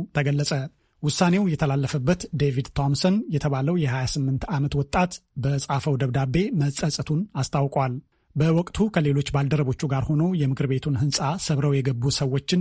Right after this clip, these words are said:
ለሁለት ሰዓታት ያህል ይታገሉ በነበሩ ፖሊሶች ላይ ባደረሰው ጥቃት ይቅርታ መጠየቁ ተመልክቷል። ዴቪድ እስራት ለፈረዱበት ዳኛም በፈጸመው ድርጊት መጸጸቱን የሚገልጽ ደብዳቤ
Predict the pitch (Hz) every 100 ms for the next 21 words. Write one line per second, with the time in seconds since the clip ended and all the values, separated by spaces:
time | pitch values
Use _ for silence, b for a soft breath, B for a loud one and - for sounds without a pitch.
0 | 202 143 135 147 180 - 147 - 139 156
1 | 135 165 175 - 143 175 175 139 165 151
2 | 139 120 131 135 - 135 - 147 175 180
3 | 156 135 127 123 143 135 - 180 175 -
4 | - 143 175 - 143 - 156 147 135 135
5 | 135 147 131 - 165 151 131 - _ 127
6 | 170 143 175 - - - 156 175 170 143
7 | 143 135 131 120 135 135 147 156 175 220
8 | - 143 147 190 - 147 131 131 131 175
9 | - 151 147 175 160 139 151 151 135 135
10 | 131 - 135 127 135